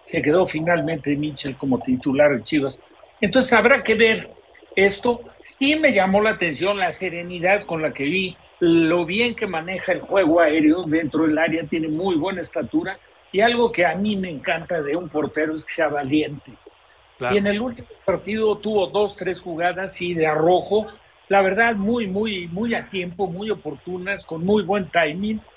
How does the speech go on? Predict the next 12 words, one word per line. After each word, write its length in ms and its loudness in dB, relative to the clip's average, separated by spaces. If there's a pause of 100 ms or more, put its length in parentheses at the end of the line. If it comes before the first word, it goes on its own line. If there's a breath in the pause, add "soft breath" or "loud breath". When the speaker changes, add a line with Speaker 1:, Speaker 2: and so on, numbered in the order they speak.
(240)
Speaker 1:
Y 120 -2
entonces, 540 0
pues 160 -4
yo 140 0
creo 200 -2
que 80 -12
es 80 -12
una 260 0
prueba 360 4
interesantísima. 1120 -4
Debe 200 2
estar 420 2